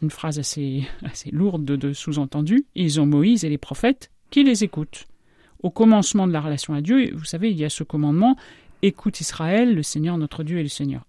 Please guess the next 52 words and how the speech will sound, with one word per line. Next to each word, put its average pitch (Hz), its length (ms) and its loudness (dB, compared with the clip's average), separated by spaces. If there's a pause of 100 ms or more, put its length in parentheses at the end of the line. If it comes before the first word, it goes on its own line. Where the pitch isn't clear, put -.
un. » 233 200 4 (800)
Et 170 100 2
nous 160 120 2
savons 233 360 4
qu'au 202 200 -6
commencement 156 420 -4
de 151 100 -4
toute - 280 -4
relation, 214 420 2
quelle 180 160 0
qu'elle 170 160 -4
soit, 294 320 -2
il 185 260 0
y 247 80 4
a 294 140 0
l'écoute. - 580 -8 (640)
Et 170 100 -6
c'est - 280 -2
ça 339 200 0
qui - 160 -2
sauverait 165 380 -2
le 151 80 -2
riche. - 360 -12 (220)
Écoutez 254 540 0
enfin 196 320 0
Lazare, 151 480 -2
parce - 160 -6
que - 100 -4
Lazare, 165 560 0
dans 151 120 -2
le 135 60 -6
récit, 262 460 0
n'a 160 120 0
encore 135 260 -8
rien 156 200 0
dit, 254 280 0
d'ailleurs - 260 -10
il 139 80 -4
ne 135 100 -4
dira 135 280 -10
rien 220 280 -2
jusqu'à - 260 -10
la 160 100 -6
fin, 262 200 -6 (640)
et - 40 -8
sans 175 140 -2
doute 226 160 2
qu'il 196 140 2
aurait 196 140 4
beaucoup 240 320 4
à 214 100 4
dire 156 320 -2